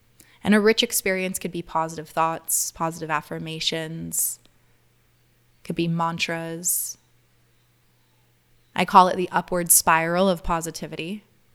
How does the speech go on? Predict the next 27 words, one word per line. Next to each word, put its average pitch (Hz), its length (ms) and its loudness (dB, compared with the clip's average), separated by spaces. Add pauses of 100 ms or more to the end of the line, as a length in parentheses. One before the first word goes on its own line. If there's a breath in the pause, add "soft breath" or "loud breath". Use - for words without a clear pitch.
(920)
and 180 160 -2
how 175 200 4
one 180 320 0
thought 170 240 2
can 175 160 -8
lead 165 200 -8
to - 140 -10
the 170 60 -6
next 151 360 0
and 170 140 -4
the 156 40 -8
next 143 340 -4
and 165 100 -6
the 151 60 -10
next, 151 440 -4
just - 420 0 (360 soft breath)
spiraling 190 640 4
upwards 190 760 -4
in 170 600 -4 (160)
elevating 175 920 0 (220)
your 175 140 -2
mindset. 160 680 -2 (2500)
And 196 200 2
as 202 340 2
you 190 140 -4
do 180 340 -6
that, 180 480 6